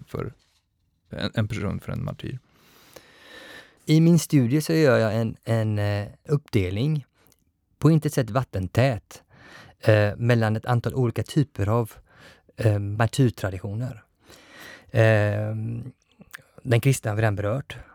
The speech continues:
Speaker 2: som ju naturligtvis tar sin, sin, eh, ehm, utgångspunkt i martyren par excellence, Jesus själv, som alltså dör på korset. Ehm,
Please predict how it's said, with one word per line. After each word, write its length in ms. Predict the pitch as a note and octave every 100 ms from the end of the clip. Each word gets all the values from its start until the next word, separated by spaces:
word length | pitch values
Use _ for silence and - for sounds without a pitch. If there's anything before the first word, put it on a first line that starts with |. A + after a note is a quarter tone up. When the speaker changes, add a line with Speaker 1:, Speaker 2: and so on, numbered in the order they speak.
| _
Speaker 2:
som 260 | - - G#2+
ju 60 | G#2
naturligtvis 420 | G2+ A2 G#2 -
tar 160 | A2 F#2+
sin, 300 | G#2+ F#2+ F#2+ _ _ -
sin, 420 | - G2 F#2 F#2
eh, 180 | G2 G2+
ehm, 540 | G#2+ G#2 G2+ G2+ G2+ G#2 _ _ _ _ - - -
utgångspunkt 800 | - B2 - F#2 - B2 C3 - _
i 380 | A#2+ G#2 G2 F#2 _ _ _ _ _ _ _
martyren 540 | - A#2+ - A#2 G2 F#2+
par 180 | G#2
excellence, 600 | F#2 - C#3 F#3+ A#2+ A#2 - - - _
Jesus 460 | A#2+ A2 G2+ - G#2
själv, 320 | C#3 B2+ C#3 - _ _ _ _
som 160 | - A2
alltså 180 | -
dör 200 | A2 G#2 G#2
på 120 | -
korset. 600 | - G#2 - - _ - _ _ _ - - - - - -
Ehm, 760 | C3 A2+ A2 G#2+ G2+ G2+ G2